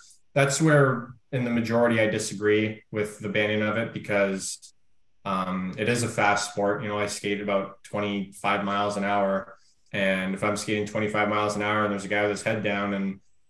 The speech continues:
I'm six-foot-four and I take him, I take him out and it's a little bit high, um, it can be dangerous. And to me, it's, it's one of those things where, you know, you're playing,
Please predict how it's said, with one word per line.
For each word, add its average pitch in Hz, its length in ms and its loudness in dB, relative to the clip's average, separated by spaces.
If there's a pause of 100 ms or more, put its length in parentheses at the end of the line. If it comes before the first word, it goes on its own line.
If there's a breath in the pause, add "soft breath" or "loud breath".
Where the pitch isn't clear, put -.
(120)
I'm 110 160 0
six-foot-four 110 1120 0 (460)
and 101 320 2
I 104 120 0
take 117 300 0
him, 110 300 0
I 110 80 2
take 117 240 -2
him 107 120 0
out 117 280 6
and 107 100 -2
it's 104 160 -4
a 107 40 -2
little 113 180 0
bit 107 180 0
high, 107 460 4 (600)
um, 104 400 0
it 127 120 0
can 139 220 4
be 135 100 4
dangerous. 98 720 -4 (100)
And 101 640 0 (240)
to 107 100 -4
me, 117 260 0
it's, - 260 -2
it's - 220 -8
one 113 120 -2
of 110 80 0
those 107 140 -2
things 110 260 -2
where, 104 240 2
you 104 80 -2
know, 107 140 0
you're 104 180 0
playing, 110 600 -2